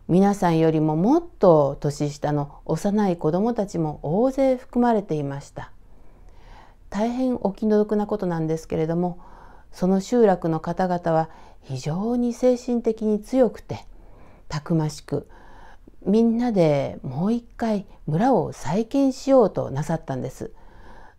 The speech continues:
それで、土砂に押し流されてしまった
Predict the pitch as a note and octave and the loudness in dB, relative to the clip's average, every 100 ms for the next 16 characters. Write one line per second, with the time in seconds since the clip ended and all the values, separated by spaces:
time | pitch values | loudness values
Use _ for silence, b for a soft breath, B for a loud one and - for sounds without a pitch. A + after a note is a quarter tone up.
0 | - - B3 B3 B3 B3 A#3+ b b b | -20 -2 2 4 6 4 2 b b b
1 | - E3+ B3 D4 B3+ F#3 D#3+ D3+ D3 - | -10 6 6 6 2 4 4 2 0 -4
2 | - E3+ E3+ F#3+ F#3+ G3 G3+ F#3+ F3+ F3+ | -2 0 0 2 2 2 4 4 4 -2
3 | - F3+ F#3 - F#3+ | -2 -2 -4 0 -2